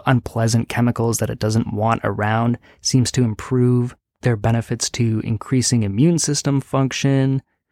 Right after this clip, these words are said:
Multiple antioxidant pathways seem to be impacted by cold exposure. Inflammation gets decreased. Many people note both acute and more prolonged improvements in their mood.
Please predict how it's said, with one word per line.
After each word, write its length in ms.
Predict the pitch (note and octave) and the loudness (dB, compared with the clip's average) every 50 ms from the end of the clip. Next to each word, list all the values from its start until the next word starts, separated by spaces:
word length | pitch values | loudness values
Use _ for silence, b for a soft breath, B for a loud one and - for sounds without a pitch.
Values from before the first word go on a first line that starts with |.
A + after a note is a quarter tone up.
| _ _ _ _ _ _ _ | _ _ _ _ _ _ _
Multiple 440 | - D3+ D3 - D#3 C3+ A#2 A#2 A#2 | 0 0 0 0 0 0 0 0 0
antioxidant 880 | - C3 A#2+ A2+ - - - - - F#3 - - - D#3+ D3+ E3 D#3 - | 0 0 0 0 0 -2 -6 -6 -4 -4 -4 -2 0 2 2 2 2 0
pathways 560 | - D#3+ D#3 D3+ - - D#3+ D#3 D3 D3+ - | 0 0 0 0 0 -2 -2 -2 -2 -2 -4
seem 200 | - - D3 D3 - | 0 0 0 0 2
to 100 | - D3 | 0 -2
be 260 | C#3+ D3 D3 C#3+ - | 0 0 0 2 2
impacted 560 | - C3 C3 - C#3 C3 B2+ - - C3 C3 | 2 0 0 2 0 -2 -2 -2 -2 -4 -2
by 160 | B2 B2 B2 | -2 -2 -2
cold 300 | B2 - - C3+ B2+ B2 | -2 -2 -2 -2 0 0
exposure. 640 | B2+ B2+ - - - C3 B2+ B2 B2 B2+ B2 A#2+ - _ - | 0 -2 -4 -4 -2 0 0 2 0 0 -2 -2 -4 _ 0
Inflammation 720 | E3 F#3+ F3 - D3 A#2+ G#2+ G#2+ A2+ A#2 - - B2+ B2 A#2+ | 0 0 2 2 0 0 0 0 -2 -4 0 0 2 2 2
gets 220 | B2 A#2 - - | 0 -2 -4 -6
decreased. 680 | - A#2+ - - - C3 B2 A#2+ A#2+ - - - - _ _ _ _ _ _ _ _ _ - | -8 -8 -10 -6 -4 -2 -2 -2 -2 -4 -6 -10 -14 _ _ _ _ _ _ _ _ _ 0
Many 200 | D#3+ D#3 E3+ D#3+ | 2 2 2 4
people 240 | D3 D#3+ - C#3 C3 | 2 0 0 2 2
note 260 | B2 A#2+ A#2 A2+ - | 4 2 2 0 -2
both 260 | B2 A#2 A#2 A2 - - - | -4 -2 -2 -4 -6 -8 -12
acute 480 | B2 - - - - E3+ E3+ F3 - - | -12 -10 -6 -2 0 2 2 2 0 0
and 580 | - C#3+ B2+ B2+ B2 B2 A#2+ A#2+ A#2+ A#2+ A#2+ A#2+ | 0 2 4 4 4 4 4 4 4 2 2 2
more 280 | B2 A#2+ A#2 A#2 A2+ A2 | 2 2 0 0 -2 -4
prolonged 580 | - - A#2+ A2 G#2 G#2 G#2 G#2+ A2 A2+ A2 | -4 -4 -2 -2 0 0 0 2 2 2 2
improvements 640 | A2 A2 A2 - - C3+ B2+ A#2 B2+ A#2+ A#2 - - | 0 0 -2 -2 -2 -2 2 2 2 2 2 2 0
in 100 | A#2 G#2+ | 0 0
their 140 | G2+ F#2+ F#2+ | 0 -4 -4
mood. 640 | G2+ A2 C3 C3+ C3 B2+ B2 B2 B2 B2 A#2+ A#2+ | -2 0 2 4 4 4 2 2 2 0 -2 -4